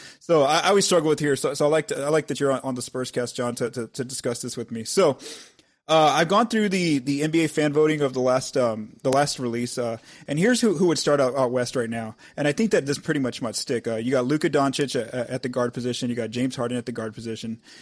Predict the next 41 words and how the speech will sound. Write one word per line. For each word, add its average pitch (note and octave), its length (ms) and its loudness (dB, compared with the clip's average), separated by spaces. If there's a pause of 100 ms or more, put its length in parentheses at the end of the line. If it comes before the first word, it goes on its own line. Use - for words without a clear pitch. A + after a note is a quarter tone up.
(200)
At B2+ 180 -2
the, B2+ 120 0
uh, A2+ 60 -2
for-, E3 340 0
front G3 320 -2
court B2+ 260 0
is B2 80 -4
what B2 120 -4
they're B2 80 -4
calling B2 320 -4
it. B2 100 -6
You B2+ 80 -4
have B2 120 -4
LeBron, C3 440 -2
you B2 80 0
have A2 80 -4
Anthony A#2 300 -6
Davis, A#2 320 -6
and A#2 80 -8
you A2 80 -6
have G#2+ 80 -12
Kawhi G#2+ 280 -12
Leonard. A2 280 -10 (240)
So D#3 200 2
I D3+ 140 2
think G#3 380 -4
those D3+ 200 4
five D3 220 4
are C3+ 60 -2
pretty D3 240 0
much C3 160 0
gonna B2 100 -4
stay B2 160 -2
the A2+ 80 -8
same, A#2+ 240 -2
right? A2+ 100 -4
You A#2+ 60 -4
think A#2+ 200 -4
those A#2 140 -2
are A#2 60 -2
locks, A#2 480 -6